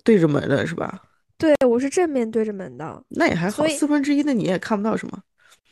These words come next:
Speaker 2: 是啊，就是还好它是一个那个坐的马桶，而不是一个蹲便器。
Speaker 1: 对，对，对，我这个，我这个还好，还好，不是替你说的，是替门外的那个人说的。
Speaker 2: <laughs>
Speaker 1: 还好他看不到什么。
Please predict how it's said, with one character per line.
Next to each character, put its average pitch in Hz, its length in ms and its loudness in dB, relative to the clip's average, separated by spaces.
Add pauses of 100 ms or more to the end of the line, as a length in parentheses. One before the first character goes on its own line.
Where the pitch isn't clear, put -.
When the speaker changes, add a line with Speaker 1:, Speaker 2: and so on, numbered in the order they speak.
(340)
Speaker 2:
是 - 280 -6
啊， 277 280 2
就 302 120 0
是 269 300 2 (100)
还 - 200 -6
好 285 160 4
它 285 160 0
是 294 100 -2
一 254 140 0
个 233 160 0
那 240 140 -4
个 190 440 -4 (540)
坐 320 300 2
的 226 100 -4
马 175 200 -6
桶， 220 280 -2
而 170 100 -2
不 208 140 -4
是 247 80 -4
一 247 80 0
个 240 100 4
蹲 247 220 2
便 233 240 -2
器。 - 340 -8 (280)
Speaker 1:
对， - 420 4
对， 165 340 -2
对， - 180 -8 (200)
我 180 180 6
这 285 140 4
个， 233 120 4
我 175 160 8
这 269 140 4
个 220 120 8
还 190 200 0
好， 208 160 2
还 165 180 0
好， 180 160 2
不 143 140 -4
是 202 260 2 (140)
替 - 180 2
你 156 160 0
说 143 220 2
的， 143 160 0
是 - 140 0
替 180 120 0
门 170 180 2
外 160 180 2
的 147 100 0
那 156 100 -2
个 - 80 0
人 - 200 -4
说 - 220 -6
的。 - 120 -8 (260)
Speaker 2:
<laughs> - 380 -12
Speaker 1:
还 - 160 2
好 214 140 4
他 208 120 2
看 330 220 4
不 196 60 4
到 185 180 6
什 - 160 0
么。 - 100 -6